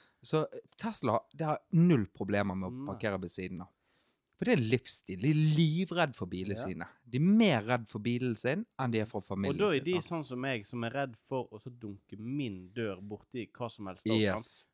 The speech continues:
Speaker 2: sant? Eh, når vi går ut av bilen vår, som at de er for, eh, for andre.
Speaker 1: For jeg mener det at Tesla-eierne, de er mer redd for at sin Tesla-dør skal bli skadet av å dunke inn i en
Speaker 2: Yes.
Speaker 1: annen sin bil.
Speaker 2: Ja,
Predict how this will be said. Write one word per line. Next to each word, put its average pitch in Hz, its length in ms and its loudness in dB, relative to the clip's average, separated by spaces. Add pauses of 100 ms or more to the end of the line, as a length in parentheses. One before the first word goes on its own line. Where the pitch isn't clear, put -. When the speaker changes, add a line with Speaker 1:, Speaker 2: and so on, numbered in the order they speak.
Speaker 2:
sant? 117 80 -8
Eh, 104 360 -4 (520)
når 110 160 -10
vi 123 340 -6
går 104 220 -4
ut 104 140 -10
av 98 80 -8
bilen 95 300 -8
vår, 127 220 -2 (600)
som 110 320 -8
at 104 140 -8
de 110 280 -8
er 113 160 -4
for, 98 460 -10
eh, 85 480 -12 (400)
for 98 160 -16 (360)
andre. 92 320 -20 (280)
Speaker 1:
For 175 80 0
jeg 208 100 6
mener 147 320 6
det 156 80 6
at 131 220 2
Tesla-eierne, 92 880 -6
de 160 160 0
er - 20 0
mer 131 480 -2 (160)
redd 110 240 -4
for 95 160 -14
at 92 100 -8
sin 107 300 -4 (100)
Tesla-dør 90 560 -10
skal - 180 -10
bli 92 120 -10
skadet 95 500 -4
av 98 100 -4
å 92 140 -8
dunke 98 320 -6
inn 101 120 -2
i 110 60 2
en 107 40 0
Speaker 2:
Yes. - 100 -12
Speaker 1:
annen 101 240 0
sin 95 140 -4
bil. 123 80 2
Speaker 2:
Ja, 120 160 2